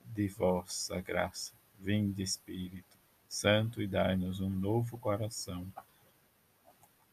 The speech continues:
São. Amém. Nesta,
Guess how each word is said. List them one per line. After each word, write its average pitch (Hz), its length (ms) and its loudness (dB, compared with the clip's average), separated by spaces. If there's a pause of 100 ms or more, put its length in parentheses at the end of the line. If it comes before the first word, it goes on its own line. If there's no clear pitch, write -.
(600)
São. 95 500 2 (140)
Amém. 90 440 -2 (3000)
Nesta, 110 720 2